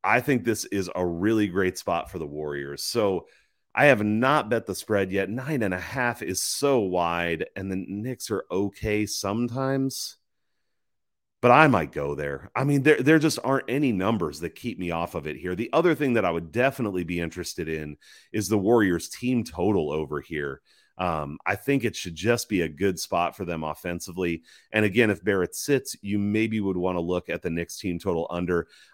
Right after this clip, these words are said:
I don't think I would play that total as it stands. If I did, I would take the over, um, because I think it's possible the Knicks could put up some points. But because of everything I just shared, I,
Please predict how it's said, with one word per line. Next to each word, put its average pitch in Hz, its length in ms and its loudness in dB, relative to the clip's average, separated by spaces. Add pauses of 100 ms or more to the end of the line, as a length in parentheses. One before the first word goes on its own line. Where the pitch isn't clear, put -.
(160)
I 143 120 8
don't 202 180 2
think 185 160 2
I 160 60 10
would 113 200 6
play 104 300 2
that 92 340 0
total 107 600 2
as 92 200 0
it 90 140 -6
stands. 87 500 -4
If - 160 -4
I 131 120 6
did, 143 280 4
I 113 80 4
would 107 160 0
take 104 240 -4
the - 160 -8
over, 67 480 -8 (520)
um, 90 340 0
because 107 320 -2
I 107 80 4
think 113 220 0
it's - 140 -4
possible 98 540 -2
the 85 120 0
Knicks 85 260 -2
could 82 220 -6
put 85 120 -4
up 78 140 -4
some 78 180 -10
points. 78 540 -8 (560)
But 107 160 4
because 127 300 4
of 117 100 6
everything 104 420 2
I 85 80 2
just 85 240 -2
shared, 92 560 0
I, 92 220 -2